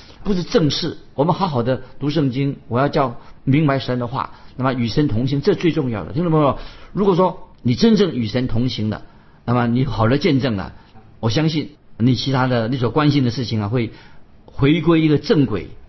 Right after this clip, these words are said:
那么你会跟主耶稣一起走在街上，你也可以分辨说哪些事情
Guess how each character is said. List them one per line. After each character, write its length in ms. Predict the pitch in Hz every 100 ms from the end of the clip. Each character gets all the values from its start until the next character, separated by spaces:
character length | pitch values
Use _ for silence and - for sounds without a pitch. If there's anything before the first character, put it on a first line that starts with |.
| - - -
那 100 | 127
么 80 | 143
你 120 | 139
会 360 | 143 156 135 - - - - - - -
跟 160 | 156 151
主 140 | 127
耶 120 | 120
稣 180 | 120 139
一 80 | 143
起 300 | - - -
走 140 | - 107
在 100 | 120
街 180 | 113 120
上， 260 | 117 - - - - -
你 80 | 131
也 80 | 151
可 100 | 151
以 60 | 135
分 260 | 160 170
辨 220 | 165 123
说 240 | 135 139 131 - -
哪 180 | 127
些 140 | 160 208
事 160 | 190
情 300 | 147 139 147